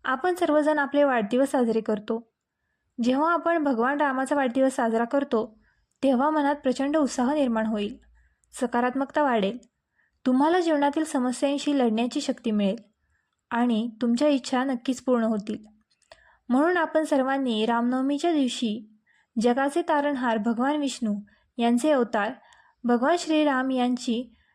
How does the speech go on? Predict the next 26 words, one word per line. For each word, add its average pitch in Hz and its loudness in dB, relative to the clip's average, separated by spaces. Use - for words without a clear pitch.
जयंती 254 4
साजरी 233 0
करावी 214 -2
आणि 233 2
भगवान 240 0
रामाच्या 269 -2
चरणी 269 0
नमस्कार 240 -2
करावा. 214 -2
प्रत्येकाने 302 2
भगवान 269 0
रामाची 262 -2
जयंती 254 -2
साजरी 240 0
करावी 214 -2
आणि 226 0
हा 226 0
व्हिडिओ 247 4
जास्तीत 240 -2
जास्त 254 0
लोकांसोबत 240 0
शेअर 240 0
करावा, 214 0
जेणेकरून 330 2
प्रत्येक 285 0
व्यक्ती 247 -2